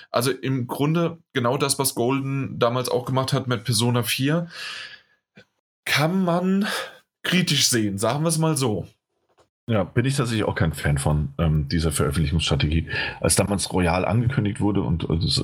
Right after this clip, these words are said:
Speaker 2: es hieß, dass, dass neue Charaktere dazukommen, neue Handlungsstränge, dachte ich auch, „Geil, klingt nach einem guten D L C.“ Aber nein, das ist ein komplett neues Spiel.
Speaker 1: Ja.
Speaker 2: Ähm, und ich finde, zumindest,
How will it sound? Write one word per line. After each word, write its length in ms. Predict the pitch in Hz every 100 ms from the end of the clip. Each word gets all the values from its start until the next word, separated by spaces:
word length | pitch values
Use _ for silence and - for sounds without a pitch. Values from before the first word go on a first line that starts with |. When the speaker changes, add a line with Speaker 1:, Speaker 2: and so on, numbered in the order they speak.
| -
Speaker 2:
es 160 | - 80
hieß, 220 | 101 90
dass, 320 | - 80 -
dass 160 | - 80
neue 180 | 87 85
Charaktere 540 | 87 82 - 80 80
dazukommen, 500 | 78 69 80 - 76
neue 140 | 76 76
Handlungsstränge, 400 | 78 78 80 80
dachte 180 | 80
ich 80 | 73
auch, 160 | 73 69
„Geil, 280 | 82 98 135 - - - -
klingt 200 | - 104
nach 80 | 90
einem 100 | 92
guten 220 | 95 101
D 100 | 90
L 120 | 87
C.“ 260 | 80 101 117 139 - _ _ -
Aber 160 | 80
nein, 180 | 80 80
das 140 | 92 90
ist 120 | 82
ein 60 |
komplett 320 | 80 80 80 76
neues 260 | 78 80
Spiel. 360 | - - 80 78 -
Speaker 1:
Ja. 160 | - 85 - _ 85
Speaker 2:
Ähm, 360 | 82 76 69 - - - - -
und 80 | 92
ich 80 | 87
finde, 260 | - 107 - - -
zumindest, 640 | - 101 95 113 101 -